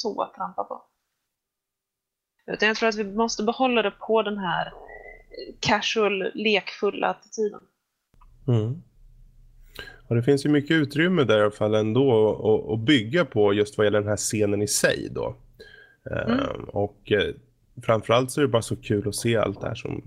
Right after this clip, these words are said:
Speaker 2: faktiskt strömmar ut ur de här, eh, game jamsen.
Speaker 1: Ja, som Egoland, jag hade ingen aning om att jag faktiskt var ett game jam-spel.
Speaker 2: Mhm. Eh,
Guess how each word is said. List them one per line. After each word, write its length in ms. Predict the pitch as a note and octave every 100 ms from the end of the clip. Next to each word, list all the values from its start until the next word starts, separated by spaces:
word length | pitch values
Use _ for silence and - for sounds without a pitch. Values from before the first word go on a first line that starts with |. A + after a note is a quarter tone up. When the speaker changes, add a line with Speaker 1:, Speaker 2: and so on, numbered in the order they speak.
| -
Speaker 2:
faktiskt 300 | - - -
strömmar 420 | - A2 G#2 G#2
ut 320 | A#2 A#2+ A#2+
ur 80 | -
de 160 | F#2+ G2
här, 300 | G2+ G2 -
eh, 60 | - - _ _ - - -
game 280 | - G#2+ A2+
jamsen. 320 | A2+ A#2 - A2+ - - - - - - _ _ _ -
Speaker 1:
Ja, 180 | - D#4+
som 280 | - A#3 A3
Egoland, 480 | - A#3 C4 A#3+ G3
jag 60 | G3+
hade 120 | G#3+
ingen 200 | A3 G3
aning 340 | B3 A3+ F#3
om 80 | E4+
att 120 | G#3+
jag 100 | -
faktiskt 360 | - G#3 F#3 -
var 60 | F3
ett 100 | -
game 240 | A3+ F#3+
jam-spel. 420 | - F3 - D#4+ C4+ _ _ _ - -
Speaker 2:
Mhm. 200 | A#2+ D3 - - - - - - - - - - - - -
Eh, 300 | A2+ A2 A2